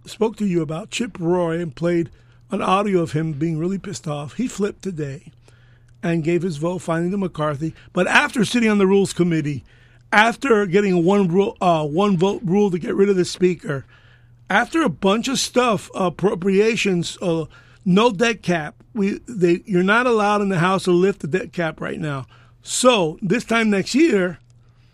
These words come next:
there's gonna be a government shutdown. So brace yourself, folks. If you're a federal employee with a federal pension that includes the post person,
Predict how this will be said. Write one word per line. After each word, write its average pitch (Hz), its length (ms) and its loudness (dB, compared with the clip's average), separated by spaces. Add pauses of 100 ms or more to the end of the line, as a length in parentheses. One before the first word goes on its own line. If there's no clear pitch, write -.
(180)
there's 196 260 0
gonna 233 180 2
be 185 120 0
a 170 80 2
government 175 360 -2
shutdown. 156 480 -4
So 175 120 -6
brace 175 340 0
yourself, 160 380 -4
folks. - 460 -6
If 180 120 -6
you're 170 140 2
a 165 40 -4
federal 220 360 0
employee 196 320 2
with 185 160 2
a 156 80 -2
federal 202 400 0
pension 185 460 0
that 165 120 0
includes 175 480 0
the 208 80 0
post 220 380 0
person, 180 480 0